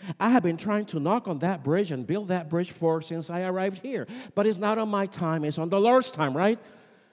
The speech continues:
Okay, remind me. So, when the, when the Gideons became disciples here, one of the things that, that, that Sheila kinda, you know, she's down there and she whispers her, so you gotta go down to listen to the sweet voice and the wisdom that she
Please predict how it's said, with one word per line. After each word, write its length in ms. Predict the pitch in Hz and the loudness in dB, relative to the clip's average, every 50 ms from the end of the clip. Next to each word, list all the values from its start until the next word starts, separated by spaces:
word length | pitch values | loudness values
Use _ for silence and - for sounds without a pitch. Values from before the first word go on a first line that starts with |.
| _ _ - | _ _ -4
Okay, 440 | 135 147 156 160 156 156 139 127 117 | -2 0 2 0 0 0 -2 -4 -2
remind 340 | 113 131 120 107 101 101 92 | -2 -4 -4 -4 -4 -6 -6
me. 160 | 87 85 82 - _ - - - - - - - | -8 -10 -10 -12 _ -20 -20 -20 -20 -20 -16 -10
So, 640 | - - 220 233 233 202 160 139 139 151 170 - - - - - - - _ _ _ _ _ _ _ - - | 0 4 6 8 8 8 6 6 2 0 -2 -6 -12 -20 -20 -20 -20 -20 _ _ _ _ _ _ _ -20 -4
when 220 | - 147 170 170 151 | 2 2 2 4 4
the, 100 | 170 165 147 - 170 165 175 160 | 2 0 0 -2 -4 -4 -2 -2
when 160 | 175 175 170 | -2 -2 0
the 100 | 160 160 | -2 4
Gideons 340 | 135 196 233 269 262 247 220 | 4 4 4 4 2 -4 -4
became 520 | 208 220 - - 226 208 208 208 190 160 | -6 -6 0 2 2 2 2 0 -2 -2
disciples 600 | 160 175 - - 202 202 208 208 190 185 180 - | -4 -4 0 2 2 2 2 0 -2 -4 -4 -4
here, 380 | 190 240 233 190 160 143 151 - - - 220 190 | -4 -2 -2 0 -2 -4 -6 -8 -14 -20 -20 -14
one 160 | - 185 269 302 | -6 -4 -2 0
of 80 | 294 | 0
the 80 | 294 247 | 0 0
things 360 | - - 254 233 233 - - | 0 0 0 0 0 -4 -2
that, 260 | 175 185 175 165 165 | -2 -2 -2 -2 0
that, 200 | 170 175 170 - - - 185 - 143 | -2 -2 -2 -4 -16 -20 -20 -4 -2
that 160 | 180 165 156 | -2 -2 -2
Sheila 380 | - - - 247 254 247 214 | -8 -6 -2 -2 0 2 0
kinda, 360 | 214 220 240 233 214 202 190 180 - - - - | 2 2 2 2 2 0 -2 -4 -8 -14 -6 -4
you 80 | 226 | -2
know, 140 | 208 202 208 | 0 0 -2
she's 200 | 196 - 202 214 | 0 -2 -2 -2
down 280 | 180 196 196 202 196 165 | 0 0 0 0 0 2
there 200 | 170 185 185 180 | 2 2 2 2
and 100 | 175 165 | 0 -2
she 200 | - - 196 185 | 0 0 0 2
whispers 480 | 156 180 202 - - 196 190 185 - | 2 2 0 0 -2 -4 -4 -4 -2
her, 120 | 196 180 170 | -4 -4 -2
so 120 | - 165 | -2 -4
you 100 | 156 165 | -4 0
gotta 220 | 165 190 196 185 - - - - - | 0 0 0 0 -4 -8 -18 -10 -4
go 100 | - 185 | -2 -2
down 220 | 175 156 170 202 190 | 0 2 0 0 0
to 100 | - 160 | 0 2
listen 240 | 170 190 - 202 | 2 2 0 -2
to 100 | 170 - | -4 -2
the 100 | 160 156 | -2 -2
sweet 280 | 143 - - 180 196 180 | -2 -2 0 0 0 0
voice 320 | 143 143 160 180 202 180 | 0 -2 0 0 0 0
and 100 | 180 160 | -2 -2
the 80 | 135 135 | -2 -2
wisdom 360 | 127 160 196 190 - 190 175 | 0 0 -2 -2 -4 -6 -4
that 100 | 165 151 | -4 -6
she 220 | - 175 175 170 | -4 -4 -4 -4